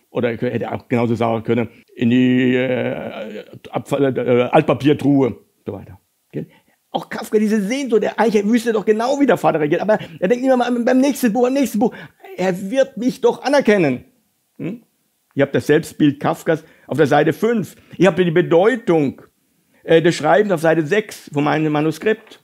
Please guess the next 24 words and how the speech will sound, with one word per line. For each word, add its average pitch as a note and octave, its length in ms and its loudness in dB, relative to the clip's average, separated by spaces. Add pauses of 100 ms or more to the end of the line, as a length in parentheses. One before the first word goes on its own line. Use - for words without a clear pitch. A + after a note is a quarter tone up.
(120)
Verinnerlichte C#3 2250 -4 (200)
Schuld. - 760 -4 (400)
Also F#3+ 160 2
Karls F#3+ 560 0
innere G3 380 0
Einstellung F#3 360 2
ist, G3+ 200 -2
er G3+ 120 2
ist A3 140 0
immer A#3+ 380 2
schuldig, C4 420 0
er G#3 60 4
verdient A#3 600 0
keinen A#3 460 0 (380)
Freispruch. G3+ 840 0
Er A#3 160 2
ist B3 200 0
sch-, - 180 -20 (240)
schuldig, D#3 400 2 (180)
Punkt. - 460 0 (160)
So, - 240 -6 (420)
jetzt G#3 500 0
die F3 60 0
Oberköchin F3 1040 -2